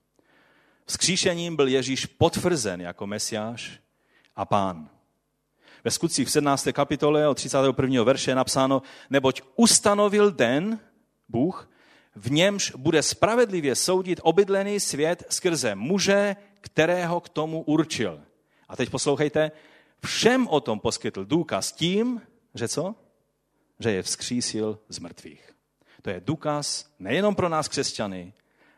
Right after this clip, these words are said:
ale je to důkaz, ze kterého se budou zodpovídat i všichni lidé, lidé na této planetě. Protože se to stalo na veřejnosti, všichni, to jak Petr říká ve Skutcích, nestalo se to někde pokoutně, ale tady, v centru dění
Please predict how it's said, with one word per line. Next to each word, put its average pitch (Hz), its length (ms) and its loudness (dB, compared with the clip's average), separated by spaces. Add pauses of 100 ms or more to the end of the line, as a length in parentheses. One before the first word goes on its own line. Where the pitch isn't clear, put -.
ale 117 140 -4
je 113 60 -4
to 101 140 -4 (120)
důkaz, 208 400 2
ze 151 180 -2
kterého 143 260 0
se 131 140 -2
budou 113 200 0
zodpovídat 113 600 -2
i 98 60 -18
všichni 156 400 -4
lidé, 120 360 -2 (240)
lidé 107 320 -2
na 98 100 -6
této 92 280 -10
planetě. 90 480 -12 (400)
Protože 180 320 6
se 180 140 4
to 160 140 2
stalo 160 720 4 (380)
na 110 120 -2
veřejnosti, 196 1000 0 (300)
všichni, 127 560 -4
to 151 120 2
jak 160 180 0
Petr 175 280 0
říká 147 380 0
ve 135 120 2
Skutcích, 160 560 0 (240)
nestalo 190 380 2
se 185 120 0
to 185 80 0
někde 190 260 4
pokoutně, 208 500 4
ale 185 140 4
tady, 180 480 2 (260)
v - 80 -20
centru 220 420 2
dění 175 500 0